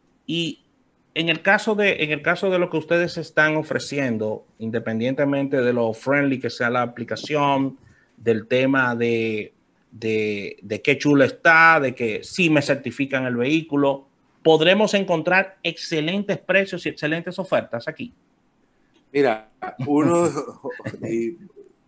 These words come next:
Speaker 2: José, permíteme responder esto. Uno de los puntos principales, eh, objetivos, digamos, de Curvo, es poder traer cierta regu-, cierta, cierto orden a la forma en que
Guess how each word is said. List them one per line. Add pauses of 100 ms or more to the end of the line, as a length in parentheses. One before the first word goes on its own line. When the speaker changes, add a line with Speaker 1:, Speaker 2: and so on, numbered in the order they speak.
(140)
Speaker 2:
José,
permíteme
responder (140)
esto. (560)
Uno
de
los
puntos
principales,
eh,
objetivos,
digamos,
de
Curvo, (480)
es
poder
traer
cierta
regu-,
cierta,
cierto
orden (360)
a
la
forma
en
que